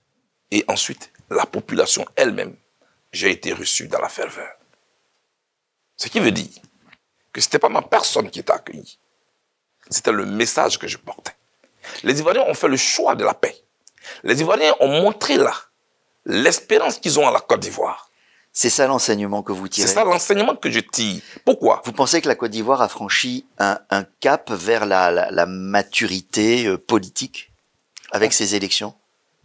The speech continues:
Speaker 1: Mm, pas forcément.
Speaker 2: Mhm.
Speaker 1: En ce qui concerne la volonté des Ivoiriens de vivre dans un pays calme,
Speaker 2: Mhm.
Speaker 1: de vivre dans un pays de paix,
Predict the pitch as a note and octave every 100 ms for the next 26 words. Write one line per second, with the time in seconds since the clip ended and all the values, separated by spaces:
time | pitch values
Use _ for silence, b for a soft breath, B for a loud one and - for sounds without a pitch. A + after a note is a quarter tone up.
0 | _ _ - A#2+ A#2+ G#2+ A#2+ B2+ - -
1 | C#4+ - G2+ - G2 F#2+ - _ _ _
2 | - F#2 F#2+ A2+ _ _ - A#2 - A#3+
3 | C4+ - F#3+ E3+ - - - C4 - _
4 | b b - A#2 G2 G2 E3+ E3+ - C3+
5 | A#2+ A2 A2 C3+ A#2 A2 D#3 A#2+ B2 C3
6 | A#2+ A2+ C#3 D3 - _ _ _ - -
7 | - - - _ F#2 F2 F#2+ A2 A2+ D#3
8 | B2 B2 C3 A#2+ C3+ G#2+ B2+ - C#3+